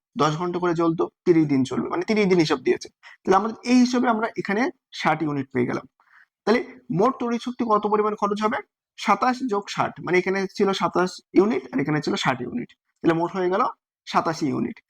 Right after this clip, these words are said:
যেহেতু পাঁচ টাকা ইউনিট চে-, ছিল, তাহলে পাঁচ টাকা ইউনিট হলে মোট খরচ হবে কত?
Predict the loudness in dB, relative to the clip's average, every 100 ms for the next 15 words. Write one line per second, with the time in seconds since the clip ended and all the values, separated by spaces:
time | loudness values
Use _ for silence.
0 | _ _ -2 0 2 2 2 -2 -6 -2
1 | -2 -4 -4 -4 0 0 0 -2 -12 -2
2 | 0 0 -2 -8 -6 -4 -2 -2 0 -2
3 | 0 0 0 -2 -2 0